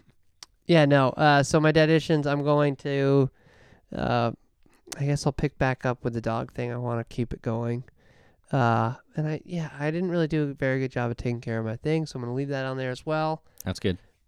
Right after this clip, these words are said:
Speaker 1: I don't know what to add yet. I'm gonna kick it over to you.
Speaker 2: Okay, I'm gonna still, I'm gonna, I'm gonna keep the screen time thing alive. I'm gonna do, you know, once dinner starts, no more screen time. Um, I'm also going to,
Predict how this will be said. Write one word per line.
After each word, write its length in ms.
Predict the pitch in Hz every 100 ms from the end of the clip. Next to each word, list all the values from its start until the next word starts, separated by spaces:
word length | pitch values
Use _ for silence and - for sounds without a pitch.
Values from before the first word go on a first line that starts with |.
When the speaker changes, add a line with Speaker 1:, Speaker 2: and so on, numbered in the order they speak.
| _ _
Speaker 1:
I 80 | 147
don't 120 | 165
know 80 | 170
what 120 | 165
to 80 | -
add 260 | 135 127 127
yet. 260 | 117 -
I'm 80 | 139
gonna 140 | 131 123
kick 200 | - 127
it 60 | 127
over 260 | 117 113
to 180 | 117 -
you. 260 | 120 123 131 -
Speaker 2:
Okay, 260 | 104 104 90
I'm 180 | 101 107
gonna 160 | 139
still, 380 | 135 - 117 113
I'm 160 | 104 110
gonna, 180 | 117 90 - - -
I'm 100 | 101
gonna 120 | 107
keep 240 | - 139
the 60 | 117
screen 340 | - 120 110 107
time 340 | 113 104 101
thing 380 | - 101 98 95
alive. 580 | 92 87 85 85 85 82 -
I'm 120 | 87
gonna 140 | 85
do, 420 | 78 87 85 82
you 140 | 82 82
know, 100 | 80
once 280 | 82 85 -
dinner 260 | 87 85
starts, 560 | 80 - 80 80 - -
no 160 | 85 87
more 140 | 85
screen 320 | - - 80
time. 320 | 76 80 80 78 - _ - - - - _
Um, 760 | 104 104 98 98 92 90 87 82 _ _ - _ _ _ _ _ - - -
I'm 160 | 113 117
also 680 | 107 135 - - 180 180 180
going 640 | 143 104 110 120 120 120
to, 400 | - - 113 107